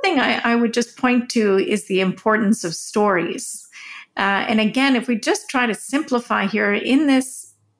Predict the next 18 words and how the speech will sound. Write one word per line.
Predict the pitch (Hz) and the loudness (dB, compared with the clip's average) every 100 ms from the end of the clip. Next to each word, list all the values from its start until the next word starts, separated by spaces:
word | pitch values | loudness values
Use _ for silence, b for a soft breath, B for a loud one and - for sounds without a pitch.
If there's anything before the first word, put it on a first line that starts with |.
| _ _ _ _ _ _ - | _ _ _ _ _ _ -4
really | 220 262 220 | 2 4 4
unprecedented | - 196 - 220 262 220 190 175 208 | 0 -2 -2 -2 -2 -2 -4 -4 -8
period | - 208 196 190 196 - | -2 0 2 2 0 -2
of | 185 175 196 | -2 -2 -4
disruption | 269 - 202 214 202 180 | -8 -4 -4 -2 -4 -2
and | 175 | -4
chaos | - 202 190 190 - | -2 0 2 0 -2
we | 180 | -6
find | 170 196 202 | -2 0 0
ourselves | 185 - - 175 | 0 -2 -4 -2
in, | 190 185 | -2 0
we've | 180 - | 0 0
got | 240 | 0
to | 285 | 0
go | 214 208 | 0 0
back | 190 190 - | 0 -2 -4
to | 175 | -6
fundamentals. | 190 190 175 180 185 - - | -2 0 0 -2 -4 -8 -8